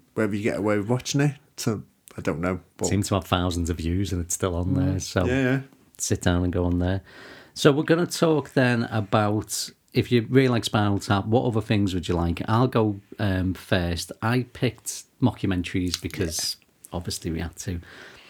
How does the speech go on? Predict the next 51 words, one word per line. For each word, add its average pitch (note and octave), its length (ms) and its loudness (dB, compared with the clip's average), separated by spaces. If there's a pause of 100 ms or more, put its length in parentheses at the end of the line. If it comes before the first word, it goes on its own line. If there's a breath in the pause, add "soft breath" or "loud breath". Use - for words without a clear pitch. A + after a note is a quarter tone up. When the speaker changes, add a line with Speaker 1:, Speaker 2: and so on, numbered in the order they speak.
(320 loud breath)
Speaker 2:
I've A2+ 120 0
tried E3 180 6
to E3+ 80 -6
pick F3 160 4
ones D3+ 240 4
that C#3 100 0
we A#2+ 100 4
haven't G#2+ 140 2
mentioned, G#2+ 400 2
so A#2 300 4 (140)
Speaker 1:
It's - 280 -2
difficult C3+ 520 4
'cause B2 160 4
we A#2+ 100 4
have, B2+ 180 4
Speaker 2:
Yeah. A#2+ 480 4
Speaker 1:
it's, E3 140 6
it's C#3+ 140 4
a E3 60 8
favourite D#3+ 540 4
of D#3 120 2
ours C#3+ 360 4
as A2+ 140 0
well, A#2+ 240 2
isn't A#2+ 160 0
it? A#2 240 0
Speaker 2:
So D#3 160 0
Curb, F3+ 320 2
obviously, A2+ 540 0 (360)
you've C3+ 140 -2
got G#2+ 200 0
to - 100 -4
mention. F2+ 420 0
The F#2 80 2
Office G2 340 -2
we F#2 60 -2
mentioned, D#2+ 380 -2
and D#2+ 80 -2
Modern D#2+ 240 -2
Family, D#2 560 -2 (140)
What F#2+ 140 0
We E2+ 80 -2
Do E2 120 -4
in D#2 60 -4
the D#2+ 60 -4
Shadows, E2+ 440 -4
but F2+ 160 -4
I - 40 -8 (180)
picked - 280 4
some A2+ 220 0
others. F#2 340 -2